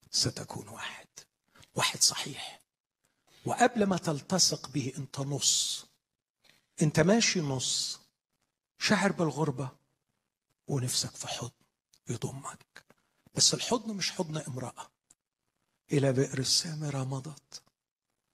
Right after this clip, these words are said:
مضت بعد ما جربت أحضان كثيرة وظلت عطشانة. محتاج حضن كبير،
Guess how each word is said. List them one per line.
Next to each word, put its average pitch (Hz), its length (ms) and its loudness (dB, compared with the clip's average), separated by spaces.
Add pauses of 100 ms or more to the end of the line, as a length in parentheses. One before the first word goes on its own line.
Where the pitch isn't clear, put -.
(500)
مضت 170 360 6
بعد 147 300 2
ما 147 160 6
جربت 131 760 2
أحضان 123 420 -2
كثيرة 123 680 -6
وظلت 131 840 -2 (560)
عطشانة. 135 640 -6 (720)
محتاج - 320 0
حضن 180 360 0
كبير، 120 400 0